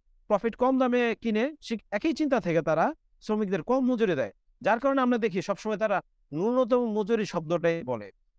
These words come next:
কখনোই তারা শ্রমিকদের জীবনমান উন্নত করার কথা বলে না, যার কারণে শ্রমিক কিন্তু অনেক কষ্টে দিনাতিপাত করে। অতএব এখান থেকে আমি যেটা আপনাদেরকে বলতে চাচ্ছি,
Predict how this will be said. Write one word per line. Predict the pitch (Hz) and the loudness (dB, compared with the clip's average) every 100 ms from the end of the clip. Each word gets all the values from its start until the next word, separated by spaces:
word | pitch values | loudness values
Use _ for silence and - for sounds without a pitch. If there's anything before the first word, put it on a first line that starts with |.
| - | -2
কখনোই | 220 262 277 | 0 2 2
তারা | 254 254 | 2 0
শ্রমিকদের | - 220 226 190 175 | -2 -2 -2 -2 -4
জীবনমান | 139 185 240 233 226 | -4 -2 0 0 0
উন্নত | 208 202 190 | 0 -2 -2
করার | 202 175 160 | 0 0 0
কথা | 151 143 233 311 _ _ - | -2 -2 -2 -2 _ _ -4
বলে | 254 285 | 0 0
না, | 202 127 | 0 -2
যার | 202 240 | -2 0
কারণে | 269 277 | 2 2
শ্রমিক | - 254 233 | 0 0 0
কিন্তু | 233 214 233 320 - _ _ - | -2 -4 -4 -6 -8 _ _ -2
অনেক | 214 254 | 0 0
কষ্টে | - 220 - 269 | 0 -2 0 0
দিনাতিপাত | 208 196 170 170 160 | 0 0 0 0 -2
করে। | - 123 - _ _ _ _ _ _ _ | -2 -6 -8 _ _ _ _ _ _ _
অতএব | 156 175 285 - - | -2 2 2 2 -6
এখান | 247 277 | 0 2
থেকে | 247 233 | 2 0
আমি | 170 | -2
যেটা | 156 156 | -2 0
আপনাদেরকে | 139 143 139 | 0 0 -2
বলতে | 135 143 131 | -2 -2 -2
চাচ্ছি, | 117 - 185 285 | -2 -4 -4 -4